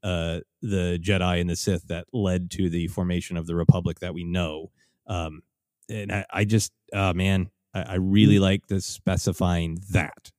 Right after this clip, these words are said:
Speaker 1: the war, you know?
Speaker 2: Yeah.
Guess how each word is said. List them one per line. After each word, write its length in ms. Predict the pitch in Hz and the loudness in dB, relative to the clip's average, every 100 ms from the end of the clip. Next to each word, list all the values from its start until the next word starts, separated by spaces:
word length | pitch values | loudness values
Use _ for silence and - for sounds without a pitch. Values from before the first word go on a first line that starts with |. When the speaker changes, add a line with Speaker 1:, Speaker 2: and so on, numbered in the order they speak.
| _ - | _ -4
Speaker 1:
the 100 | 87 | 0
war, 460 | 90 92 78 78 - | 2 2 0 -12 -6
you 80 | 92 | -2
know? 220 | 92 107 - 123 _ _ _ _ _ _ - - - _ | 0 0 -2 -10 _ _ _ _ _ _ -20 -20 -20 _
Speaker 2:
Yeah. 200 | 156 180 | 6 6